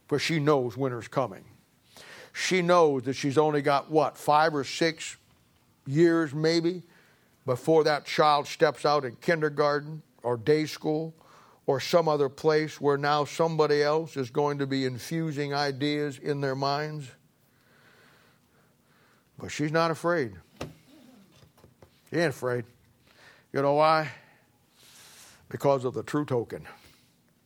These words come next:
That scarlet thread in her window.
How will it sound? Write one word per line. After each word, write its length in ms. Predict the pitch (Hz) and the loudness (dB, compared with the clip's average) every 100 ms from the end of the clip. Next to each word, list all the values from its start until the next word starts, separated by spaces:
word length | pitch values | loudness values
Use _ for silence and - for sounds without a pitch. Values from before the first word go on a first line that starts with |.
| _ _ _ _ _ _ _ _ - | _ _ _ _ _ _ _ _ -14
That 180 | 117 - | -10 -8
scarlet 600 | - - 151 151 147 - | -8 2 2 4 0 -4
thread 340 | 143 123 101 | -4 -4 -6
in 100 | 117 | -8
her 200 | 113 143 | -2 -2
window. 520 | 143 151 131 104 - | 0 -2 -4 -8 -12